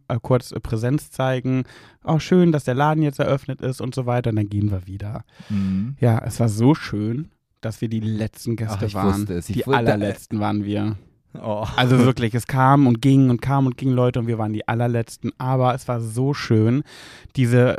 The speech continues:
Speaker 1: Ma-, die Maya und ich, wir haben sofort wirklich, das ist, kennst du manchmal, wenn du so Menschen begegnest und du hast binnen Sekunden Draht?
Speaker 2: Ja.
Speaker 1: Sofort.
Speaker 2: Ja.
Speaker 1: Und das hatte ich mit ihr. Sofort. Ich hab, also wir haben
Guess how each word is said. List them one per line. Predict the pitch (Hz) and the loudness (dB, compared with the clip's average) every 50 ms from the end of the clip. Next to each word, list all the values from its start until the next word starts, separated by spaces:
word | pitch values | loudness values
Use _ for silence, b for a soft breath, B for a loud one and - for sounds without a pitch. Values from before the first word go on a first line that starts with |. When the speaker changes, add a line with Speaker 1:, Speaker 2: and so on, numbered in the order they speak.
| - _ | -4 _
Speaker 1:
Ma-, | - 127 135 135 143 165 - - | 2 2 4 4 4 2 0 0
die | 113 113 120 | -2 -2 0
Maya | 113 113 120 143 180 180 113 110 104 101 104 131 190 233 - _ _ _ | 2 2 2 2 0 -2 -2 -4 -4 -4 -4 -6 -6 -8 -10 _ _ _
und | - 131 120 - | -2 -2 0 2
ich, | 147 147 143 147 147 143 - | 4 6 6 6 4 4 0
wir | - 123 | 0 0
haben | 113 123 123 120 | 2 2 2 0
sofort | 110 104 110 127 156 170 160 - - - 151 139 131 127 123 123 | 0 0 2 2 2 2 2 -2 -6 -2 0 2 2 2 2 2
wirklich, | 127 131 - 131 117 | -2 -4 -4 -4 -4
das | 120 120 131 | -4 -4 -4
ist, | 143 139 | -6 -4
kennst | - 151 175 175 - | -2 -2 -2 0 0
du | 170 | 0
manchmal, | 160 165 165 - 147 | 0 2 2 0 -2
wenn | 139 | -2
du | 127 127 | -2 -2
so | 123 120 | 0 0
Menschen | 120 123 139 170 180 - - 156 143 131 | 0 2 0 0 -2 -2 -2 -2 0 0
begegnest | 120 113 113 123 147 156 - 156 151 151 160 - - B B B B B B B B | -2 -2 -2 -2 -2 -2 0 2 2 2 2 0 -4 B B B B B B B B
und | 127 127 | 2 4
du | 135 | 4
hast | 143 131 - _ | 4 2 0 _
binnen | 143 135 143 139 | 2 2 4 2
Sekunden | 127 120 123 - _ - - 170 165 156 135 139 143 131 | 2 0 -2 -2 _ 4 6 6 6 4 2 0 -2 -2
Draht? | 117 127 110 110 104 104 101 - - - | -2 -2 -4 -6 -6 -6 -8 -10 -8 -6
Speaker 2:
Ja. | 95 90 85 69 69 - | -4 -4 -4 -4 -6 -4
Speaker 1:
Sofort. | 123 123 147 135 - - - - 101 95 | 0 2 2 2 2 -2 -4 -4 -4 -4
Speaker 2:
Ja. | 78 - - B B B B B B - | -6 -8 -12 B B B B B B -2
Speaker 1:
Und | - | 0
das | 123 120 - | 0 0 -2
hatte | 127 113 123 | -4 -6 -6
ich | 110 - | -6 -6
mit | 113 - - | -6 -8 -6
ihr. | - 107 107 101 104 107 b b b b b | -8 -8 -6 -6 -6 -8 b b b b b
Sofort. | - 123 120 131 123 - - - 98 92 95 95 - - b b b b b b | -10 -2 0 0 0 0 -2 -6 -8 -6 -8 -8 -10 -14 b b b b b b
Ich | 131 - 143 | -6 -4 -4
hab, | 147 147 - - | -4 -4 -2 0
also | 135 127 127 127 | 0 0 2 2
wir | 135 127 | 2 4
haben | 131 139 139 135 - - | 4 4 2 2 0 -2